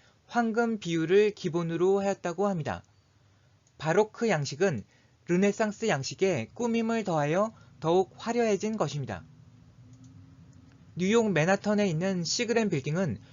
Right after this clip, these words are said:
모더니즘 건축 양식의 대표작 중의 하나로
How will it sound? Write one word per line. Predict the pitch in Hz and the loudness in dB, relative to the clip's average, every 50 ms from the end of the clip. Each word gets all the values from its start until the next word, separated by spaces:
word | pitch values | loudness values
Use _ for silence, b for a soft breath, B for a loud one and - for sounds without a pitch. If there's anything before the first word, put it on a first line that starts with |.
| B B B B | B B B B
모더니즘 | 143 160 175 190 - 214 214 214 214 208 190 - 208 214 208 220 220 208 | 0 2 2 6 6 6 6 6 2 0 0 0 0 0 0 -2 -4 -6
건축 | - 170 165 156 - 196 196 170 | -4 -4 -6 -4 0 -2 0 0
양식의 | 175 156 151 147 - 151 135 170 190 202 208 202 | 0 -2 -2 -4 -6 -4 0 0 2 2 2 0
대표작 | - - 156 151 - - 180 175 180 170 - - | -2 -2 -4 -4 0 -2 -2 0 0 -4 -4 -6
중의 | - 160 160 175 190 202 208 196 | -8 -6 -4 -4 -4 -2 -4 -2
하나로 | 196 208 202 180 127 123 147 185 | -2 0 0 0 2 0 -2 -2